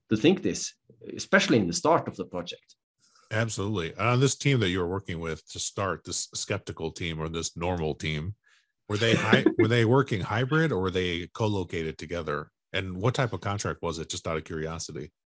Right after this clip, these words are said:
Speaker 1: Uh, the, the, the contract was traditional design, uh, bid build, uh, but we had some ki-, some degree of, uh, integrating it,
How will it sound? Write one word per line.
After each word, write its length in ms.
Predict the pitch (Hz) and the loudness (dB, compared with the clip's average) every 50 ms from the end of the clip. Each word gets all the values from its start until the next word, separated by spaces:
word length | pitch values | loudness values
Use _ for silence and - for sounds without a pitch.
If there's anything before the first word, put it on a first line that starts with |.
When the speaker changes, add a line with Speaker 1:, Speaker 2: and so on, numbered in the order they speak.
| _ _ _ _ _ _ - | _ _ _ _ _ _ -2
Speaker 1:
Uh, 160 | - - - - - - - | -2 -2 -2 -2 -8 -10 -6
the, 400 | - - 135 123 123 127 127 123 - | -4 -4 0 4 6 8 8 6 6
the, 460 | 127 127 123 120 117 110 107 110 107 107 | 6 8 8 8 8 8 6 4 0 0
the 120 | 104 117 | -2 -2
contract 460 | 113 - 180 214 - - 131 - - | 2 4 4 4 6 4 4 4 4
was 300 | - 117 110 104 - - - - | 0 0 0 0 -2 -8 -10 -10
traditional 760 | - 101 98 104 120 123 120 - 110 104 95 85 85 82 78 - | -8 -4 0 2 2 2 2 2 2 2 2 0 -2 -6 -6 -6
design, 680 | - 92 - - 110 110 110 98 95 92 87 87 85 | -4 -2 0 2 2 2 2 0 -2 -2 -4 -4 -4
uh, 160 | 87 87 85 82 - | -2 -2 -4 -2 -2
bid 160 | 101 92 82 | -2 0 4
build, 320 | 117 135 131 107 - - _ _ _ - - | 4 6 6 4 2 -2 _ _ _ -10 -4
uh, 680 | 101 107 110 110 107 107 104 104 104 104 104 101 92 67 | 0 2 4 4 4 4 2 2 0 0 -2 -2 -4 -6
but 340 | 107 107 110 117 113 117 - - | -6 -4 -2 -2 -2 -4 -6 -4
we 240 | 117 117 113 113 113 101 | 0 2 4 4 4 2
had 460 | 87 87 - - 143 147 147 131 127 | 0 -2 -2 2 2 2 2 2 -2
some 420 | - - - 143 143 139 135 127 | -6 -4 -2 -2 -2 -2 -2 -4
ki-, 320 | 127 127 123 123 120 - 101 | -2 -2 -2 -2 -2 -4 -6
some 300 | - - 135 135 127 107 | -4 -2 0 0 0 -2
degree 400 | 110 98 110 117 123 123 120 - | -2 -2 0 2 2 2 0 0
of, 240 | - 107 104 101 - - - - | -2 -2 -2 -4 -6 -16 -14 -8
uh, 220 | 113 107 104 104 98 | -4 -2 -2 -2 -2
integrating 600 | - 127 120 127 123 117 117 104 - - 92 92 | -2 -4 -4 -2 0 0 0 0 0 -2 -4 -4
it, 180 | 90 87 87 | -6 -8 -10